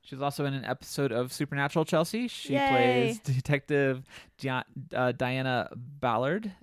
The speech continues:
Speaker 1: and she helps Sam and Dean in the episode The Usual Suspects, which originally aired on November ninth of two thousand six.
Speaker 2: Yes, old episodes.
Speaker 1: Yes.
Speaker 2: They're the best.
Speaker 1: <laughs>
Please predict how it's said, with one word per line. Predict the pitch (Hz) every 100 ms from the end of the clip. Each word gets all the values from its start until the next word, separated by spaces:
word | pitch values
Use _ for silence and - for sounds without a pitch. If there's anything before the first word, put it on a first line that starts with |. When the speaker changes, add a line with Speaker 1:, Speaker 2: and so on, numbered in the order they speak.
| -
Speaker 1:
and | 123 127
she | 127 170
helps | 175 - - - _
Sam | - 123 123
and | 127
Dean | 127 127 147
in | -
the | 131
episode | 123 - 127
The | 127
Usual | 123 123 120
Suspects, | - 139 - 107 - - - _ _ -
which | 120 -
originally | 104 104 98 82
aired | 92 -
on | - 92
November | 95 110 101
ninth | 110 -
of | - -
two | -
thousand | - - -
six. | - - - _ _ _ _ _ _ _ _ _
Speaker 2:
Yes, | 214 180 185 180 - - -
old | 196
episodes. | 185 196 - 185 185 185 - - -
Speaker 1:
Yes. | 101 -
Speaker 2:
They're | 190 185
the |
best. | 180 185 185 - -
Speaker 1:
<laughs> | 143